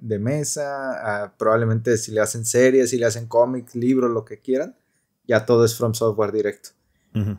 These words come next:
Speaker 1: Y, y qué bueno, porque, ah, o sea, el juego pintaba para que hubiera secuelas y demás, y creo que en algún momento mencionaban algo así como que Elden Ring va a ser su propia franquicia y vamos a seguir sacando juegos de Elden Ring.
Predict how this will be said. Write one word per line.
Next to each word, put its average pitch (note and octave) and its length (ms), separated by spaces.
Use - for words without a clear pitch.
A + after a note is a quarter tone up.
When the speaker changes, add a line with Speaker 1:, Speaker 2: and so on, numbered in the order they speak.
Speaker 1:
Y, C3+ 540
y E3 140
qué A3+ 100
bueno, D4 300
porque, C3 380
ah, A#2+ 200
o - 60
sea, B2 140
el A#2 80
juego C#3 580
pintaba B2+ 520
para A2+ 220
que A#2 100
hubiera A2+ 220
secuelas A2+ 760
y A2+ 80
demás, G2+ 420
y A#2+ 100
creo A2+ 160
que D3 80
en C3 60
algún A2+ 220
momento A#2+ 360
mencionaban A2+ 460
algo A#2 160
así A2+ 160
como A#2 300
que G#2+ 220
Elden D3 280
Ring D#3 160
va C#3+ 60
a - 20
ser C#3+ 140
su C3+ 120
propia C#3 240
franquicia A#2 560
y G2+ 60
vamos A2+ 240
a A#2+ 40
seguir A2+ 220
sacando A#2+ 380
juegos A2 280
de G#2+ 120
Elden G#2 180
Ring. G#2 140